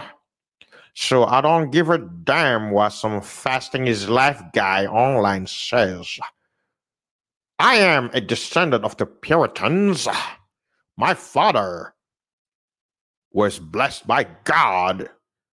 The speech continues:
for this land that I live in. So I don't feel remorse for whatever happened. The past is in the past. We live now.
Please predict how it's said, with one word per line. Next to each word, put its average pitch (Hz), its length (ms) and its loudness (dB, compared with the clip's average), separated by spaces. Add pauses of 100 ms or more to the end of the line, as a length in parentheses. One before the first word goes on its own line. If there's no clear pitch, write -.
(180)
for 92 160 -4
this 101 260 -6
land 101 600 -4 (640)
that 95 140 0
I 95 120 4
live 101 300 0
in. 123 280 -6 (320)
So - 420 -16 (640)
I 185 60 2
don't 247 180 4
feel 190 380 4
remorse 165 600 2
for 113 260 2
whatever 120 320 2
happened. - 360 -6 (540)
The - 80 -2
past - 640 -6
is 131 160 -2
in 139 80 0
the 123 120 0
past. - 760 -6 (580)
We 139 200 2
live 135 480 2
now. 101 600 -6